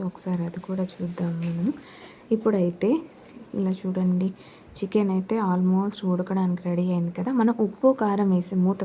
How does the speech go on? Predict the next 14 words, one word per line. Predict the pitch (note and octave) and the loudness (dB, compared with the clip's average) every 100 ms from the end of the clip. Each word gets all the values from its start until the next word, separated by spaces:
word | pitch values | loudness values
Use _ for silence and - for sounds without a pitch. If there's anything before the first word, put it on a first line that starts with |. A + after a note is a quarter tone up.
| F#3+ | -2
పెడితే | F3 F3 B3 | -4 -2 -2
almost | G#3 F#3 F#3 G3 A3 - | 2 2 4 2 0 -4
దాంట్లో | F#3+ F#3 F#3 F#3 F#3+ | -2 2 2 2 2
ఉన్న | F#3 F3+ | 2 2
వాటర్ | F3 F3+ F#3 F#3 | 2 0 0 0
అయితే | F3+ A#3+ | 0 0
బయటకు | G3+ F#3+ F#3+ F#3+ | 0 0 0 -4
వచ్చేస్తుంది. | F#3 F3+ E3+ - E3+ F3+ E4+ - - - - - - | -4 -6 -8 -4 -2 0 -2 -6 -20 -20 -20 -10 2
ఈ | A3 | 4
వాటర్ | G3+ G3 G3 B3 | 6 4 4 2
సరిపోతుంది | G#3 F#3+ G#3+ G#3+ G#3 G#3+ A3 | 2 0 -2 -2 0 2 2
అనుకుంటే | G3+ F#3+ G3 G3 F#3+ | 2 0 -2 -4 -2
కనుక | F#3 F#3 D4+ F#4+ B3+ | 0 2 2 2 2
ఓకే. | G#3 - | 2 -2